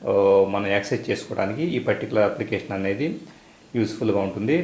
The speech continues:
లేదా మీరు థర్డ్ పార్టీ, మనం ఇంతకుముందు చూసిన థర్డ్ పార్టీ క్లయింట్స్ని మనం యూజ్ చేసుకోవడానికి అవకాశం అనేది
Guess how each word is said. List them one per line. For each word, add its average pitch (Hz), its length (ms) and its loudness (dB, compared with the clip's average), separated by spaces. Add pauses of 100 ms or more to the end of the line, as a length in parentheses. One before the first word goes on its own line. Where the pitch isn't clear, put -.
లేదా 110 240 4
మీరు 147 160 2
థర్డ్ 104 240 4
పార్టీ, 104 240 0
మనం 98 160 -4
ఇంతకుముందు 98 420 -4
చూసిన 101 240 -6 (300)
థర్డ్ 104 260 2
పార్టీ 101 220 0 (100)
క్లయింట్స్ని 101 440 -2 (100)
మనం 104 180 -2
యూజ్ 101 200 -2
చేసుకోవడానికి 104 680 -4
అవకాశం 104 380 -2
అనేది 101 180 -6